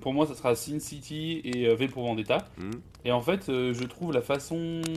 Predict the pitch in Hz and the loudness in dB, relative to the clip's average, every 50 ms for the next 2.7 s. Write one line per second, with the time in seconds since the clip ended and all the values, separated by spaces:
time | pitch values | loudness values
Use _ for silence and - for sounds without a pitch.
0 | 160 156 156 147 127 113 127 135 131 - - 151 160 165 165 147 131 117 113 117 | -2 -4 -4 -6 -4 -2 -4 -4 -4 -6 -6 -2 -2 0 0 0 0 0 0 2
1 | 120 123 120 117 127 131 127 - 143 127 - 139 139 135 131 117 113 113 - - | 2 2 0 0 -2 -2 -4 -8 -10 -6 -4 -2 -2 0 2 2 2 0 0 -2
2 | 113 117 117 113 110 110 113 110 107 120 147 180 196 | -2 -2 -2 -2 -2 -4 -2 0 2 2 2 0 -2